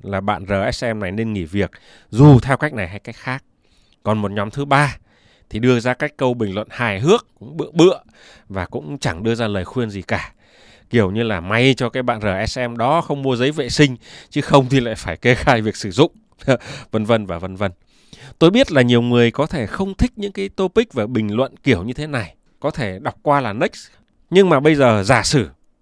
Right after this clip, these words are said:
một người bạn thân của bạn đang bị rơi vào tình huống giống như bạn R S M bị soi claim kia, thì bạn sẽ khuyên bạn mình như thế nào?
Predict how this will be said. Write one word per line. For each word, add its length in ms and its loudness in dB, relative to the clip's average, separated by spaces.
một 180 6
người 180 4
bạn 180 -2
thân 240 2
của 160 -4
bạn 200 -12
đang 380 2
bị 180 0
rơi 240 4
vào 120 -4
tình 200 -10
huống 300 -8
giống 260 0
như 140 0
bạn 200 -2
R 60 -4
S 100 -12
M 60 -8
bị 100 -10
soi 260 -6
claim 320 -4
kia, 260 -4
thì 120 4
bạn 200 2
sẽ 180 -6
khuyên 340 6
bạn 200 -2
mình 140 -2
như 100 -6
thế 140 -10
nào? 240 -8